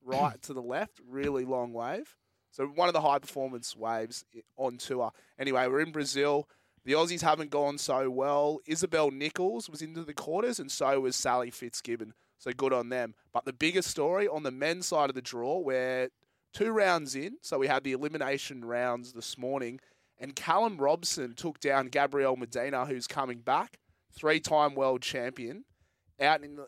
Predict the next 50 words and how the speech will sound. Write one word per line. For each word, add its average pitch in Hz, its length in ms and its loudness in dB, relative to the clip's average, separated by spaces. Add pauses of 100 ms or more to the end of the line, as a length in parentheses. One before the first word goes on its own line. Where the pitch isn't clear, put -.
elimination 139 640 0
round. 120 400 -2
Now, 135 280 0
there 139 140 0
was 147 140 -2
a 151 60 -2
little 180 240 2
subplot. 135 600 0 (840)
Medina 180 360 2
missed 185 200 0
the 170 60 -8
first 151 300 2
half 135 240 4
of 127 60 -14
the 117 60 -12
year, 120 260 -10 (480)
comes 160 260 0
back 175 220 2
for 180 80 -10
the 156 80 -6
second 147 360 0
half 127 240 2
of 139 60 -12
the 127 80 -10
year. 123 280 -10 (360)
If 202 240 -2
he 208 180 -6
pretty 226 380 -10
much 214 320 2
wins 160 440 -6
every 151 320 0
event 127 420 -2 (100)
or 123 160 -6
goes 127 360 0
really 135 260 0
far, 127 320 2
which 123 160 -4
he 120 80 -12
has 120 100 -10
been 117 220 -6
doing, 190 380 -2 (420)
he 156 200 4
was 156 140 -4
a 147 60 0
chance 135 380 -2
of 123 60 -10
making 127 320 0
the 107 60 -8
top - 300 -4
five. 110 480 -2